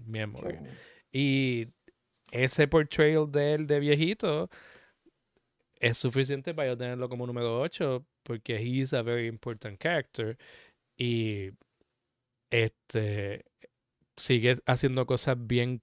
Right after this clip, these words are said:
Speaker 1: cool, bien divertidas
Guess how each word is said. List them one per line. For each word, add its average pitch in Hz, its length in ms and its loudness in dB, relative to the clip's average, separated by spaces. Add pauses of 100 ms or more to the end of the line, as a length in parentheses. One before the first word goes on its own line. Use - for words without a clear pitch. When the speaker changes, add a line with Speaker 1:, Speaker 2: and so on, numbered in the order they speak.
(140)
Speaker 1:
cool, 120 500 2 (460)
bien 113 320 0
divertidas 117 1040 4